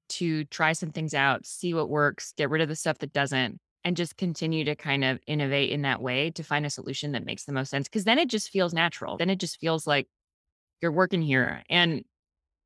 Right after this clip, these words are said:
I like that you brought that up 'cause, I mean, I've been working in this way for a while. So I didn't even, like, "Oh, yeah, it's newer for you to work fully remote," and it doesn't feel like you've lost anything, like,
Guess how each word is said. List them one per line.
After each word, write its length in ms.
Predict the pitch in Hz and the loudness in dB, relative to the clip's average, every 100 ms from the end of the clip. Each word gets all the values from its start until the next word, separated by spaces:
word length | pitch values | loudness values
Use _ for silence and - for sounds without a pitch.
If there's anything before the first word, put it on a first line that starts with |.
| - | 2
I 60 | 202 | 4
like 140 | 277 | 6
that 60 | 269 | 4
you 100 | 214 | 4
brought 200 | 202 196 | 4 6
that 120 | 202 | 4
up 120 | 190 | 4
'cause, 280 | 196 - - | 0 -6 -4
I 80 | 160 | -2
mean, 160 | 165 156 | 0 2
I've 180 | 156 175 | 2 2
been 160 | 175 | 0
working 240 | 156 - 147 | 0 -2 -2
in 40 | |
this 140 | 143 - | -2 0
way 140 | 143 | 0
for 220 | 135 135 | 0 -2
a 60 | 117 | 0
while. 440 | 156 160 127 135 - _ _ _ | 4 4 4 2 -6 _ _ _
So 280 | - 165 151 | -6 2 4
I 140 | 139 160 | 6 6
didn't 160 | 180 | 4
even, 300 | 165 151 151 - | 4 2 -2 -6
like, 140 | 180 185 | -6 0
"Oh, 80 | 302 | 4
yeah, 420 | 226 320 165 131 - _ _ _ | 8 8 6 2 -4 _ _ _
it's 200 | 202 196 | -4 0
newer 280 | 208 311 359 | 4 6 4
for 140 | - 160 | 2 2
you 160 | 143 | 2
to 80 | 147 | 2
work 360 | 139 143 - - | 4 4 2 -4
fully 200 | 165 156 | 0 2
remote," 360 | 147 143 139 135 | 2 2 2 2
and 140 | 151 160 | 2 0
it 120 | 156 | 4
doesn't 320 | 180 180 - | 4 2 -2
feel 520 | - 175 165 160 156 | -6 0 4 6 6
like 280 | 139 127 - _ _ _ | 4 0 -2 _ _ _
you've 120 | - | -6
lost 300 | 170 185 196 196 | 2 4 4 0
anything, 600 | 185 180 180 175 170 160 | -2 2 2 4 2 0
like, 320 | 139 - - | 0 0 -6